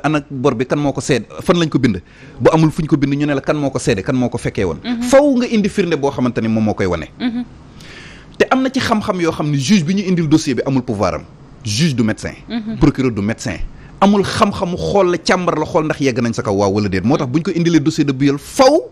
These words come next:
Speaker 1: mu dem ci médecin, médecin bi defar certificat médical.
Speaker 2: Mhm.
Speaker 1: Waa léegi, certificat médical bi, bi nga xam ne moo nekk ci dossier bi,
Speaker 2: Mhm.
Speaker 1: li mu wax dafa leer. Dafa ni, ci waxtu yi nga xamante ne ndaw si nee na yegg nañ ci kawam,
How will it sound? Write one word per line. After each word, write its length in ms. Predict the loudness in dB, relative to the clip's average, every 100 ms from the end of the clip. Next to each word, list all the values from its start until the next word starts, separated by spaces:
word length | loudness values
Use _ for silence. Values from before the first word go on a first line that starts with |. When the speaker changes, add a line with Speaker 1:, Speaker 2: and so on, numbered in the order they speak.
| -20 -20 -20 -20 -20 -6
Speaker 1:
mu 120 | 0 0
dem 120 | 0
ci 60 | -2
médecin, 300 | -2 -2 -2
médecin 260 | -2 -2 -2
bi 60 | -2
defar 180 | -4 -6
certificat 380 | -8 -8 -6 -6
médical. 340 | -4 -6 -8 -10 -10
Speaker 2:
Mhm. 220 | -8 -8 -10 -4
Speaker 1:
Waa 100 | 0
léegi, 320 | 4 2 2 -8 -18
certificat 480 | -4 0 0 0 -2
médical 380 | 0 0 -2 -4
bi, 100 | -8 -20 -20 -20 -20 -20 -20 -20 -16 0
bi 120 | 2
nga 80 | 2
xam 140 | 0
ne 40 | 0
moo 140 | 2
nekk 180 | 0 -2
ci 80 | -2
dossier 260 | 0 0 -2
bi, 140 | -6 -14
Speaker 2:
Mhm. 240 | -10 -10 -8 0
Speaker 1:
li 140 | 0
mu 80 | 0
wax 120 | -2
dafa 160 | -4 -4
leer. 180 | -4 -6
Dafa 220 | -4 -2 -2
ni, 140 | -4 -10 -20 -20 -20 -20 -20 -20 -20 -16 -4
ci 100 | 0
waxtu 280 | 2 0 -4
yi 100 | -2
nga 100 | -2
xamante 340 | -4 -4 -2
ne 100 | -2
ndaw 200 | 0 0
si 140 | 0 -2
nee 160 | 0
na 80 | 0
yegg 220 | 0 0
nañ 160 | 0 -2
ci 80 | -2
kawam, 280 | 0 0